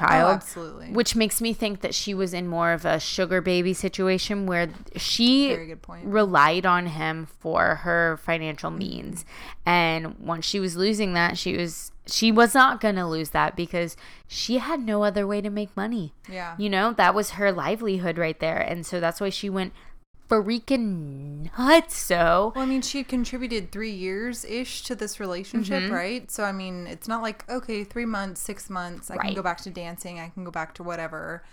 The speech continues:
Speaker 1: Like, for
Speaker 2: But
Speaker 1: three
Speaker 2: this
Speaker 1: years,
Speaker 2: is
Speaker 1: she
Speaker 2: a
Speaker 1: got to
Speaker 2: good
Speaker 1: do
Speaker 2: commitment.
Speaker 1: nothing.
Speaker 2: Yeah.
Speaker 1: Yeah.
Speaker 2: You have the deal sealed.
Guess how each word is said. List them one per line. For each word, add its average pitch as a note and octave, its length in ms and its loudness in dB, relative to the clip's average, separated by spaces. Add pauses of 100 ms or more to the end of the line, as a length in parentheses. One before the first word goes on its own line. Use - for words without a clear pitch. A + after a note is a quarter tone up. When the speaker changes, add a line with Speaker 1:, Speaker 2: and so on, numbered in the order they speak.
(480)
Speaker 1:
Like, - 200 -6
for A3+ 80 0
Speaker 2:
But - 80 -2
Speaker 1:
three A#3 160 2
Speaker 2:
this A#3+ 80 6
Speaker 1:
years, C4 160 6
Speaker 2:
is A#3+ 80 0
Speaker 1:
she A#3 60 0
Speaker 2:
a - 20 4
Speaker 1:
got B3+ 160 6
to A3+ 60 2
Speaker 2:
good G#3 60 4
Speaker 1:
do G3+ 100 0
Speaker 2:
commitment. G3+ 320 2
Speaker 1:
nothing. F3 300 -2
Speaker 2:
Yeah. F3+ 260 0
Speaker 1:
Yeah. F#3+ 340 6
Speaker 2:
You F#3 300 -8
have G3+ 320 0 (100)
the F3 600 -4 (460)
deal G#3 340 -6
sealed. F#3 680 -6